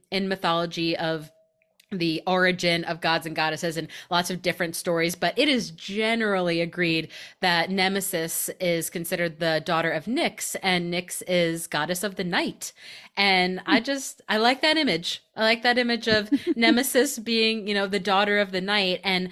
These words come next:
Speaker 1: something about that makes me think of even when you thought no one was watching, like, I saw you, like, I saw you do that.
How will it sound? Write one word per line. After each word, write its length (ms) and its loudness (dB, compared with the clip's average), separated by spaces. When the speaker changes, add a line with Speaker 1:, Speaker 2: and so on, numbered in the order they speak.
Speaker 1:
something 580 0
about 320 0
that 160 0
makes 260 -4
me 120 -4
think 320 -2
of 180 2
even 280 2
when 80 2
you 80 2
thought 240 2
no 100 2
one 160 2
was 160 -2
watching, 560 0
like, 320 -2
I 120 0
saw 300 4
you, 360 0
like, 160 0
I 60 4
saw 240 2
you 180 0
do 180 -4
that. 360 -2